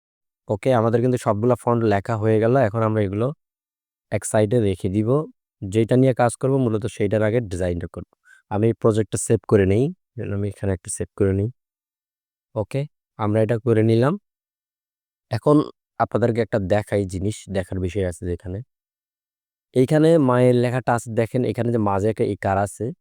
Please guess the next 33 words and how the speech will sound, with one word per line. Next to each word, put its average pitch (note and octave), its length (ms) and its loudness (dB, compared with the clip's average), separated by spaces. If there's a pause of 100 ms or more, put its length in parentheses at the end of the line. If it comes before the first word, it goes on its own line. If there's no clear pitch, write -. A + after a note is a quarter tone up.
(480)
আমার A2+ 240 2
এইখানে A#2 320 2
কিন্তু A2+ 200 -2
এই G#2 100 2
ইকারটা F#2+ 300 -8 (140)
নাই। E2+ 160 -8 (760)
So, - 120 -8
এটা A2 200 2
আমরা C3 160 2
কিভাবে C3 320 2
করলাম? A#2 340 4 (180)
প্রথমে G#2+ 320 -4
আমরা G2 180 -2
এটা F#2+ 160 -6
দেখি। - 280 -14 (840)
এটা A2 200 0
করার B2+ 300 4
জন্য C3 260 2
আমরা A2 260 2
প্রথমে A2+ 460 -4
এই A2+ 160 4
যে A2+ 180 2
লেখাটা G2 380 0
আছে, A#2 180 -2
এটা G2+ 140 -4
একদম G2 260 -4
কাট G#2 140 -2 (100)
করে F2 160 -6
নিব। E2 200 -6 (1080)
মা G#2 200 0
লেখাটা A2 320 2
রাখলাম, C3 380 0 (140)
এরপর G#2+ 340 0